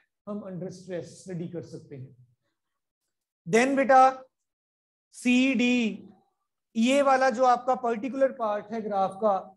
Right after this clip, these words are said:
ये indicate कर देता कि आपके wire की elongation start हो गई है। और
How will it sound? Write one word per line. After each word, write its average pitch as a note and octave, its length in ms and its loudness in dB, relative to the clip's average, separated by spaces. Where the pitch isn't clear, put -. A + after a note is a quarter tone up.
ये C4+ 160 4
indicate A#3 580 0
कर A#3 80 -8
देता G3+ 280 -4
कि B3+ 140 -4
आपके A3+ 420 0
wire G#3+ 600 2
की A3 340 -4
elongation G#3+ 840 -6
start G3+ 380 -2
हो G3 120 -2
गई F3 180 -4
है। D3+ 240 -8
और B3 500 4